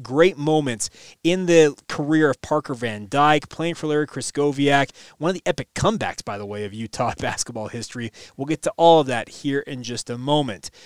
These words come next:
First, though, today's show is brought to you in part by bet online dot A G. Brian and I are big fans of BetOnline because we can pretty much bet on anything we want, Brian. That's the, that's the simple fact of the matter. You go on there, if you have an interest, let's say, in cricket, I guarantee they got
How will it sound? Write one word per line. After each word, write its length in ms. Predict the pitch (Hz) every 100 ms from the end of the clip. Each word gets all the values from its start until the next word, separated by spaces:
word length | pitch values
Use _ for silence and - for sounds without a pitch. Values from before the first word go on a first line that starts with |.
| - _
First, 400 | - 208 226 -
though, 180 | 208 214
today's 320 | - 196 190
show 160 | 208
is 80 | 185
brought 340 | 131 160 175 170
to 120 | 175
you 60 | 165
in 80 |
part 260 | 147 160 170
by 120 | 151
bet 260 | 120 147 165
online 480 | 165 151 151 156 151
dot 180 | 143 -
A 180 | 135 139
G. 340 | 127 139 143 - - -
Brian 360 | - 156 196 208
and 100 | 185
I 160 | 180 180
are 100 | 147
big 240 | 127 165
fans 380 | - 170 160 147
of 60 |
BetOnline 720 | 123 151 156 151 147 143 147 139
because 320 | - 139 - - - _
we 80 | 170
can 100 | -
pretty 120 | 277
much 180 | 233 -
bet 120 | 165
on 120 | 147
anything 340 | - 165 170 143
we 120 | 117
want, 320 | 98 101 107
Brian. 260 | - 87 95
That's 140 | 139
the, 160 | 135 113 139
that's 180 | 156
the 80 | -
simple 240 | 190 156 127
fact 320 | - 131 -
of 60 |
the 40 | 107
matter. 200 | 120 98
You 140 | 104
go 200 | 110 170
on 220 | 185 175
there, 180 | 160 160 151
if 220 | - -
you 80 | 151
have 80 | 160
an 80 | 165
interest, 300 | 190 185 175
let's 100 | 151
say, 260 | 175 170
in 120 | 143 123
cricket, 520 | - 185 - 214 - _ _ _ _
I 80 | 123
guarantee 560 | 113 - 156 185 170 175
they 100 | 147
got 140 | 147